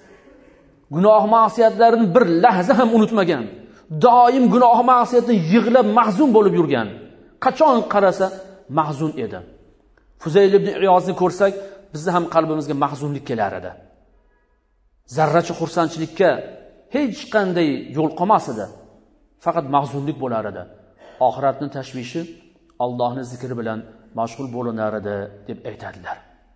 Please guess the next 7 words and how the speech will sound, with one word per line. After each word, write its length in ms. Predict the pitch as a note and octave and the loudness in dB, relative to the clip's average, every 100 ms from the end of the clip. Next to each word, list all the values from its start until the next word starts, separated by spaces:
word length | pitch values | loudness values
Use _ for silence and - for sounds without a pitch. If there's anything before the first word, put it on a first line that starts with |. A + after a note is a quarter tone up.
| _ _ _ _ _ _ _ _ _ _ _ _ _ | _ _ _ _ _ _ _ _ _ _ _ _ _
Azizlar, 520 | C3+ C3+ B2+ A#2 G#2 - - _ _ _ _ _ _ _ _ _ _ _ _ - | -4 -4 -4 -10 -12 -14 -20 _ _ _ _ _ _ _ _ _ _ _ _ -10
mana 180 | A#2+ B2 C3+ | -6 -4 -4
bu 80 | C3 | -6
buyuk 280 | A2+ C3+ D#3+ | -8 -10 -10
yurtdoshimiz 640 | C#3 B2+ C#3+ B2 A#2+ C#3 C3 - - _ | -12 -8 -2 -2 -4 -8 -10 -14 -20 _
Fuzayl 360 | - C3+ C#3+ C#3 | -18 -4 -2 -2
ibn 180 | C3 | -4